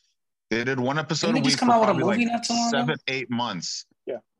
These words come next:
Speaker 1: Yeah, but it's been years since Dragon Ball, like, Dragon Ball Super has been on, like, a two-year
Speaker 2: Right,
Speaker 1: hiatus,
Speaker 2: but, I
Speaker 1: and
Speaker 2: mean,
Speaker 1: they
Speaker 2: you could
Speaker 1: did
Speaker 2: count,
Speaker 1: one
Speaker 2: but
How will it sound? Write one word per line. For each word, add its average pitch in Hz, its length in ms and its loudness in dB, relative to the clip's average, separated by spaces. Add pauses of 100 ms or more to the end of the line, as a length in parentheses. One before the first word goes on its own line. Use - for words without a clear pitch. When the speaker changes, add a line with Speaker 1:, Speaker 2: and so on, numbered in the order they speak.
(540)
Speaker 1:
Yeah, 185 180 -2
but 123 180 -2
it's 127 180 -6
been 160 200 -2
years 151 400 -2
since 131 240 -6
Dragon 131 320 -4
Ball, 127 160 -4
like, 110 160 -2
Dragon 135 260 -4
Ball 156 140 -2
Super 147 380 -4
has 113 120 -6
been 120 200 -2
on, 123 180 0
like, 113 160 -4
a 113 60 -2
two-year 135 640 -4
Speaker 2:
Right, 120 100 -6
Speaker 1:
hiatus, 180 380 2
Speaker 2:
but, - 80 -2
I - 20 0
Speaker 1:
and 165 80 0
Speaker 2:
mean, 175 160 0
Speaker 1:
they 165 80 -2
Speaker 2:
you 175 80 0
could 262 160 -2
Speaker 1:
did - 80 -4
Speaker 2:
count, 185 260 2
Speaker 1:
one - 140 -2
Speaker 2:
but 120 100 -2